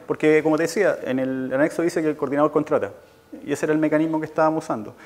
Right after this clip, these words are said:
Pero en este caso, en el caso de acá, no es así. En este caso, son los que,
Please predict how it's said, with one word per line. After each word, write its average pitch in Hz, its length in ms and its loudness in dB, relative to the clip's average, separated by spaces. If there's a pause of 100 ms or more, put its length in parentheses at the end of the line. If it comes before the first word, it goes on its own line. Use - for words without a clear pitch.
(140)
Pero 139 140 2
en 139 80 6
este 160 240 2
caso, 196 400 4
en 151 60 -6
el 143 100 -8
caso 160 420 0
de 165 100 -2
acá, - 320 -2
no 170 140 -2
es 208 60 2
así. 123 320 -4
En 120 80 -8
este 127 160 -10
caso, 143 420 -2 (300)
son 139 220 -2
los 139 80 -2
que, 135 100 -10